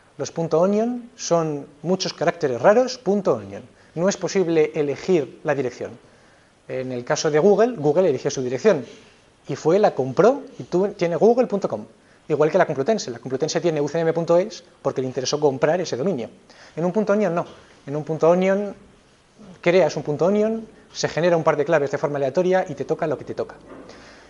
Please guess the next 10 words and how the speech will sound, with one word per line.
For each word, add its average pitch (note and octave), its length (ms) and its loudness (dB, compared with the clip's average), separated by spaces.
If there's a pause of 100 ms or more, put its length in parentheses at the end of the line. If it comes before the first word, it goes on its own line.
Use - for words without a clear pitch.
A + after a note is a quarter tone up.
Es F#3 160 -2
posible G#3+ 560 4
probar F3+ 560 4
muchas E3+ 480 -4
veces F3+ 520 -2
y D#3 40 0
aplicar E3+ 480 0
algunas D#3+ 480 -4
fórmulas E3 300 -4
matemáticas E3+ 640 -4